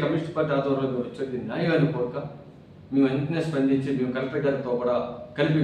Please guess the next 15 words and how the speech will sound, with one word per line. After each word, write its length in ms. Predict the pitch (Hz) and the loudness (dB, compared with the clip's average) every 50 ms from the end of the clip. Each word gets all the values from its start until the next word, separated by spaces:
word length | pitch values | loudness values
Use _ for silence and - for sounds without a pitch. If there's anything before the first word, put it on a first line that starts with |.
| 123 | 4
మేము 140 | 120 117 113 | 2 2 0
మీటింగ్ 300 | 123 139 - 135 127 120 117 | 0 0 0 0 0 0 -2
ఏర్పాటు 280 | 120 - - - - - - | -2 -4 -4 -6 -6 -6 -8
చేస్తాం, 280 | - - - - - - - - - - - - - - - - - - - - - - - - - - - - - | -12 -12 -12 -12 -12 -12 -14 -14 -16 -20 -20 -20 -20 -20 -20 -18 -18 -18 -18 -18 -20 -20 -20 -20 -20 -18 -16 -14 -12
అక్కడికే 280 | - - 185 180 180 180 170 | 0 2 4 4 6 6 6
వస్తాం 240 | - - - - - - - - - - - - - - - - - - - 143 | 4 4 0 -2 -4 -4 -8 -12 -14 -16 -18 -20 -20 -20 -20 -20 -20 -14 -4 -2
అని 120 | 143 139 139 | 0 0 0
స్పందించడం 520 | - - 123 127 127 123 120 117 - 104 101 101 | 0 0 0 0 0 0 -2 -4 -6 -8 -10 -10
జరిగింది. 340 | 104 117 123 123 135 135 - - - - - - 127 | -10 -10 -10 -10 -10 -10 -10 -12 -14 -16 -14 -6 -2
అందుకని 420 | 139 151 156 151 151 147 147 143 139 131 123 123 127 131 | 0 2 2 2 2 2 2 4 4 4 4 4 2 4
ఈ 40 | 131 135 | 4 6
రోజున 300 | 135 135 135 135 127 123 120 - - - - - - - | 6 4 4 4 2 0 0 -2 -6 -8 -12 -14 -12 -6
వారికి 300 | 120 127 127 123 123 127 123 120 | -2 -2 -2 -2 -2 -4 -6 -6
ధన్యవాదాలు 540 | 120 120 131 131 131 123 123 120 120 - - 117 | -6 -4 0 0 2 2 2 0 -2 -4 -8 -8
తెలుపుతూ 240 | 120 120 120 - | -6 -6 -6 -4